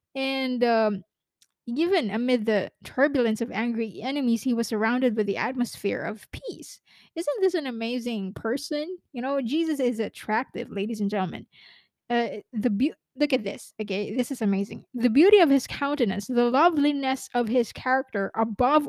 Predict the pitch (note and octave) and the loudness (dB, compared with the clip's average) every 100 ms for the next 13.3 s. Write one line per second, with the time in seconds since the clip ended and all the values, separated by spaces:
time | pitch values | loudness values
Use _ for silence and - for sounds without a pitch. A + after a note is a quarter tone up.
0 | - B3+ A#3+ E3+ A#3 _ _ _ _ _ | 0 2 2 0 -6 _ _ _ _ _
1 | _ _ A#3+ A#3 A#3 B3+ F4 F#4 C#4+ B3+ | _ _ 0 2 4 4 6 4 2 -2
2 | B3 - - D4 D4+ - B3+ B3+ B3+ D#4+ | -4 -4 -4 0 0 -4 -8 -6 0 0
3 | D4+ C4+ - - D4 A3+ E3+ - - C4 | 0 -12 -12 -6 -2 -2 -2 -12 2 2
4 | C4+ C#4+ F#4+ - - E4+ - D#4 C#4 D4 | 2 0 0 0 -2 -2 0 2 6 6
5 | D4 C#4+ - - A#3 F#3+ F#3 - - - | 6 0 -4 -8 -4 -4 -6 -10 -20 -20
6 | - _ _ _ _ C#4 _ - A3+ A#3 | -20 _ _ _ _ -20 _ -8 -2 0
7 | A#3 B3 D4+ D4+ B3+ A3+ - C4 B3+ - | 2 4 6 4 2 -4 0 2 2 -2
8 | C4 C#4 F#4 G#4 _ _ _ _ - A#3+ | -4 -2 -6 -10 _ _ _ _ -2 2
9 | C4+ C4 - - D#4 C#4+ D#4+ E4 A#3+ A#3 | 2 2 -4 -4 0 4 4 2 -6 -6
10 | B3+ C4+ - G#3+ A3 A#3+ G3+ F3+ - _ | -6 -6 -4 -4 -2 0 0 -2 -8 _
11 | _ - _ _ _ _ - G#3 C4 D4+ | _ -20 _ _ _ _ -4 2 2 2
12 | _ _ _ - D#4 D#4 - D4+ D#4 - | _ _ _ 4 4 4 2 2 2 2
13 | C#4 C4+ | 4 4